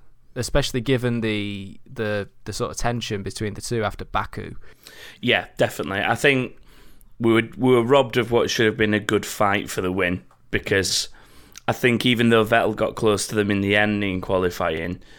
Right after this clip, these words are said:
Speaker 2: I'd have thought that there was enough, Max would have had enough to, to keep him at bay, um, for a one two, or, or at least,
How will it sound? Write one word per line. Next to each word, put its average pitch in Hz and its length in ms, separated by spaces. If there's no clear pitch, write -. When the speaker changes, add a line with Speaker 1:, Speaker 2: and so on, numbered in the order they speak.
Speaker 2:
I'd 98 100
have 98 80
thought 92 400
that 85 120
there 87 80
was 98 500
enough, 101 580
Max - 400
would 95 100
have 90 80
had 98 160
enough 92 340
to, 90 220
to - 220
keep 107 260
him 98 120
at 90 120
bay, 95 300
um, 95 420
for - 200
a 101 60
one 98 260
two, 95 360
or, 113 240
or 127 240
at 123 100
least, 120 680